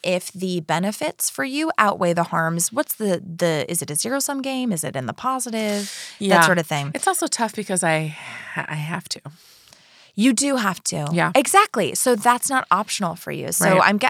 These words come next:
Speaker 1: I guess I'm wondering, like, you know, is there a way where you go, "Hey, I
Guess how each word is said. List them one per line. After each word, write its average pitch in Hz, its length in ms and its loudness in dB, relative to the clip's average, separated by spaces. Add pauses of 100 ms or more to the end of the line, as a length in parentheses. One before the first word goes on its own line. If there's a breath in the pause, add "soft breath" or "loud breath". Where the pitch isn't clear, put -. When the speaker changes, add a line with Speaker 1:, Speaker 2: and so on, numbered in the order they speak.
Speaker 1:
I 214 80 4
guess 247 200 0
I'm 240 120 2
wondering, 175 320 0
like, 156 220 -2 (600 loud breath)
you 349 200 2
know, 190 360 6
is 214 220 2
there 214 160 2
a 208 80 4
way 196 160 2
where 208 140 0
you 208 100 0
go, 214 200 0
"Hey, 196 520 -2 (340)
I 392 140 4